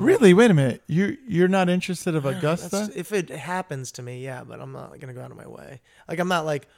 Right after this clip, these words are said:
Speaker 1: "Oh, I need to go." I've gotten to that point where that needs to come to me. I'm the
Speaker 2: Huh.
Speaker 1: godfather. <laughs> Kiss the
Speaker 2: Huh. Gotcha.
Speaker 1: Um, because there's a couple angle, um, I don't know if you'll recall hole sixteen.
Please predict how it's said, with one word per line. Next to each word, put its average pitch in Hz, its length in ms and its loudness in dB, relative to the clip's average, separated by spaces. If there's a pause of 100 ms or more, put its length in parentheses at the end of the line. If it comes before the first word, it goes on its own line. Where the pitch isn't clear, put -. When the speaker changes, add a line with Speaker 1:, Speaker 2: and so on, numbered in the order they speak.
(180)
Speaker 1:
"Oh, 156 60 -4
I 151 60 -2
need 147 280 -4
to 131 80 -10
go." 123 360 -12 (680)
I've 170 120 -8
gotten 185 160 0
to 160 80 -4
that 139 180 -6
point 139 240 -8
where 131 380 -14
that 175 260 -8
needs 170 180 -4
to - 60 -12
come 135 160 -8
to 120 60 -14
me. 101 240 -18 (560)
I'm 151 100 -4
the 147 80 -8
Speaker 2:
Huh. 156 260 -4
Speaker 1:
godfather. - 520 -6 (140)
<laughs> - 260 -20
Kiss - 240 -12
the - 140 -20
Speaker 2:
Huh. 170 240 -2 (920)
Gotcha. 185 180 0
Speaker 1:
Um, 156 260 2 (220)
because 156 280 0
there's 165 160 -2
a - 20 -20
couple 180 280 -4
angle, 165 540 -6
um, 143 320 -6
I 165 120 -4
don't 190 180 -2
know 175 100 -2
if 156 100 -4
you'll 147 140 -4
recall 143 500 -4
hole 147 200 -10
sixteen. 151 800 -10